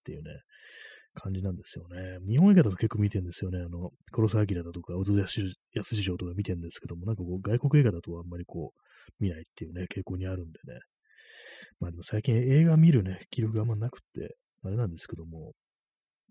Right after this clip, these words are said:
教養として映画を見れてもなんか変な気もしますけどもね。まあ、申し訳ばいいっていうね、感じではあるんですけどもね。はい。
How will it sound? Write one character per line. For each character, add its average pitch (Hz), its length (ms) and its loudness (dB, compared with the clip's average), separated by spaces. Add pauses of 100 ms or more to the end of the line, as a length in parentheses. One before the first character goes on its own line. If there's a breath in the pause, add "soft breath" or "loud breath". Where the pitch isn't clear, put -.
(160)
教 143 320 4
養 147 180 8
と 139 120 6
し - 100 -2
て 135 80 6
映 131 100 8
画 127 100 6
を 123 40 6
見 127 100 8
れ 110 80 0
て 95 80 -6
も 87 80 -8
な 95 80 -2
ん 101 40 -2
か 85 140 -8
変 120 160 0
な 82 260 -8
気 - 120 -12
も 98 60 -4
し 110 100 -8
ま 117 100 -4
す - 60 -16
け - 100 -10
ど 80 80 -10
も 160 140 -12
ね。 - 100 -14 (560)
ま - 80 -12
あ、 85 40 -10
申 95 300 -6
し - 40 2
訳 156 160 4
ば 90 80 0
い 92 60 0
い 98 80 2
っ - 20 -4 (120)
て - 80 -6
い - 60 -10
う 80 60 -18
ね、 82 140 -16
感 98 240 -8
じ 98 80 -10
で 123 80 4
は 90 100 2
あ 90 60 -6
る 110 80 -2
ん 104 80 0
で 82 100 -10
す - 80 -16
け - 120 -12
ど 82 80 -16
も 80 120 -20
ね。 87 120 -16 (1800)
は - 380 -16
い。 - 40 -18